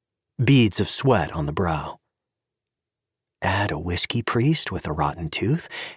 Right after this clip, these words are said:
and I could be in a Graham Greene novel." Even the Vltava had gotten in the mood, shrouding itself, much like Josh, in his trench coat. At least the coat served a purpose.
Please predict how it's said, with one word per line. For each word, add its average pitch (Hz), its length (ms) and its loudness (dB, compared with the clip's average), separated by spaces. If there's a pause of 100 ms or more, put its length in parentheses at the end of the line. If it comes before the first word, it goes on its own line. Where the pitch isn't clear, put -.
and 85 180 0
I 123 140 2
could - 220 -2
be 87 100 0
in 71 80 -6
a 71 80 -6
Graham 76 280 -2
Greene 120 300 2
novel." - 400 -4 (1200)
Even 180 320 6
the 110 80 4
Vltava 92 640 2
had 95 160 -2
gotten 85 280 0
in 76 120 -2
the 80 60 0
mood, 80 360 0 (480)
shrouding 127 480 4
itself, 92 540 -2
much 85 400 -2
like 71 260 -6
Josh, 117 420 4 (200)
in 107 120 4
his 76 160 -2
trench - 320 0
coat. - 300 -6 (960)
At 143 160 6
least 170 380 4
the 123 100 4
coat - 380 0
served 82 400 2
a 78 40 -2
purpose. - 600 -4